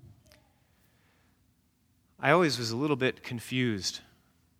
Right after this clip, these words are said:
by how these verses finish. That verse nine says,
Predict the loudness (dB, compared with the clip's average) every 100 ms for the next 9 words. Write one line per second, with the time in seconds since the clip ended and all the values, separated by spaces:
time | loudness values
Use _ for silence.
0 | _ 2 4 4 0 -2 -2 -2 -4 -4
1 | -4 -4 -6 -8 -14 _ _ _ _ _
2 | _ _ _ _ _ _ _ _ _ _
3 | _ 2 4 4 2 2 2 4 2 0
4 | 2 0